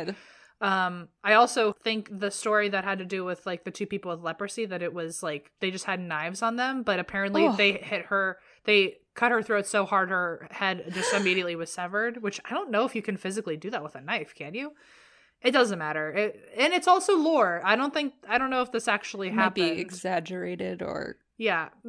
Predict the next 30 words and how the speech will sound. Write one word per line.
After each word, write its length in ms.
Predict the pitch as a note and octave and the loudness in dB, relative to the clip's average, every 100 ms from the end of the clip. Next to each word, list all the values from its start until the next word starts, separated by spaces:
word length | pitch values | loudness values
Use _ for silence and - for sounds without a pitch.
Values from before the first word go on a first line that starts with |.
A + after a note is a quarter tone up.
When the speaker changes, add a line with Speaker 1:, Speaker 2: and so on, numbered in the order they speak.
| A3+ | -4
Speaker 2:
May, 200 | B3+ B3+ | 0 2
fingers 340 | D#4 E4 D#4 | 2 -2 -2
crossed 300 | - A#3+ A#3+ | 2 2 2
this 260 | G#3+ G3+ F#3 F3+ | -4 -4 -12 -12
never 420 | F#3+ G#3 G3+ G3 | -8 -2 -2 0
actually 340 | F#3 F#3 - F#3+ | 0 0 -4 -2
happened, 260 | F#3 F3+ F#3 | -2 -2 -8
and 80 | |
this 160 | F3+ - | -8 -8
is 60 | F3 | -10
just, 160 | - | -10
like, 140 | F3 F3 | -10 -8
a 60 | |
random 460 | F3+ F3 E3+ F3 E3+ | -6 -4 -4 -8 -10
spooky 420 | - E3+ E3 E3 | -8 -8 -8 -12
tale 320 | - F3+ D#3 | -8 -6 -4
you 140 | D#3 D#3+ | -6 -6
tell 180 | E3 | -8
people 260 | D3+ D#3+ D#3 | -8 -8 -10
in 80 | D3 | -10
Canada. 380 | D3 A#2 C#3 - - - - - _ | -12 -14 -18 -18 -20 -20 -20 -20 _
Speaker 1:
Yeah. 380 | F#3+ F#3+ D#3+ E3 - _ _ | -4 0 2 0 -4 _ _
Speaker 2:
So 280 | - F#3+ F3+ | -2 -2 2
fingers 320 | E4 F4+ - | 0 0 0
crossed 220 | A#3+ G#3 | 0 0
this 80 | E3+ | -4
never 180 | F#3 E3 | -6 -4
happened 300 | D#3+ - D3 | -6 -8 -16
to 20 | |
somebody. 360 | - - - | -16 -16 -16